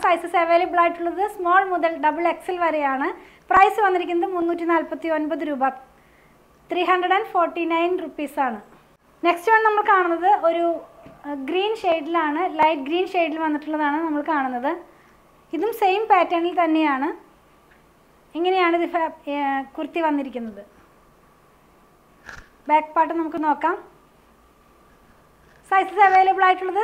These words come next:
small മുതൽ, ആ, ഡബിൾ എക്സ് എൽ വരെയാണ്. Price വന്നിരിക്കുന്നത് ത്രീ ഫോർ നയൻ, മുന്നൂറ്റി നാൽപത്തി ഒൻപത് രൂപ. അപ്പോൾ ഇന്ന് കണ്ട കുർത്തികളിൽ ഏതെങ്കിലും purchase ചെയ്യണമെന്നുണ്ടെങ്കിൽ വെബ്സൈറ്റിൽ നിന്നും purchase ചെയ്യാൻ maximum try ചെയ്യുക. എന്തെങ്കിലും customer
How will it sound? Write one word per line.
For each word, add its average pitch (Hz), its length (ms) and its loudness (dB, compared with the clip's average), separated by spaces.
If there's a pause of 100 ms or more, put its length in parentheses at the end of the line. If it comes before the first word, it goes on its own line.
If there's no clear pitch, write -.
(100)
small 359 260 4 (120)
മുതൽ, 349 200 2 (680)
ആ, 294 40 -8 (300)
ഡബിൾ 311 280 0
എക്സ് 359 220 -4
എൽ 403 120 2
വരെയാണ്. 311 360 2 (100)
Price 392 360 4
വന്നിരിക്കുന്നത് 349 520 0 (960)
ത്രീ 427 140 2 (100)
ഫോർ 370 160 8 (100)
നയൻ, 277 180 -2 (120)
മുന്നൂറ്റി 330 340 -4
നാൽപത്തി 320 400 -2
ഒൻപത് 302 320 -4
രൂപ. 226 160 -6 (480)
അപ്പോൾ - 200 -4
ഇന്ന് 427 180 2
കണ്ട 415 220 4
കുർത്തികളിൽ 392 440 2
ഏതെങ്കിലും 359 380 0
purchase 339 300 0
ചെയ്യണമെന്നുണ്ടെങ്കിൽ 320 600 -2 (140)
വെബ്സൈറ്റിൽ 339 480 -2
നിന്നും 403 220 0
purchase 311 320 -4
ചെയ്യാൻ 320 240 -4
maximum 302 400 -6
try 285 100 2 (120)
ചെയ്യുക. 285 280 -2 (440)
എന്തെങ്കിലും 370 420 0
customer 339 300 -2